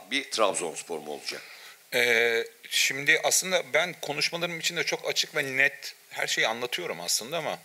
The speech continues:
Speaker 2: içinden ne kadarını alıyorsunuz, ne kadarını kullanıyorsunuz, ne kullanabiliyorsunuz, yani neyi almak istiyorsunuz veya neyi almak <laughs> istemiyorsunuz? Ee, yine başa dönüyoruz. "Rotasyon yapamıyorum." diyorum. "Kulübede genç oyuncu var." diyorum.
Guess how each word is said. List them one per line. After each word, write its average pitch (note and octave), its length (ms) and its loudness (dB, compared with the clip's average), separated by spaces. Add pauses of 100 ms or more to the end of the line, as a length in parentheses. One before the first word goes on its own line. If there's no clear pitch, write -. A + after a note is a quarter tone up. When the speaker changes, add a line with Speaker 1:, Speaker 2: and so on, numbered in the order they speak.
(140)
Speaker 2:
içinden B2 400 -4
ne A#2+ 80 -2
kadarını B2+ 420 -2
alıyorsunuz, A2+ 760 -6
ne G#2+ 100 -8
kadarını A2+ 400 -4
kullanıyorsunuz, A2 1000 -8 (160)
ne G#2 100 -10
kullanabiliyorsunuz, A2+ 1300 -2 (240)
yani G#2+ 280 2 (380)
neyi A2 240 4
almak C3 300 0
istiyorsunuz G#2+ 680 -2
veya A#2+ 220 2
neyi A#2+ 200 4
almak A#2 220 2
<laughs> - 40 4
istemiyorsunuz? G#2+ 840 2 (480)
Ee, G#2+ 420 2
yine A#2+ 240 2
başa A#2 200 2
dönüyoruz. G#2 480 -2 (160)
"Rotasyon C3 420 0
yapamıyorum." C#3+ 540 0 (480)
diyorum. G2 280 -2 (260)
"Kulübede B2 400 -2
genç B2 260 2
oyuncu C3+ 260 0
var." D3+ 160 2
diyorum. C#3+ 260 -6